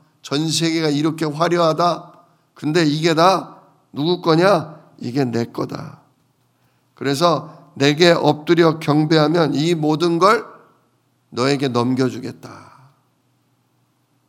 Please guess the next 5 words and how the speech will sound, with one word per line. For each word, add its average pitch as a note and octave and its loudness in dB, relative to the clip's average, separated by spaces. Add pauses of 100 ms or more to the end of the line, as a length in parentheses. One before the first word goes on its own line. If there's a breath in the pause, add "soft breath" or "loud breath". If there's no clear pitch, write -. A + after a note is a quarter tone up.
(2750)
역시나 C#3+ 0 (640)
또 F3 -2 (360)
뭘 D#3 4
하게 D3 2
만들어요? C3 -4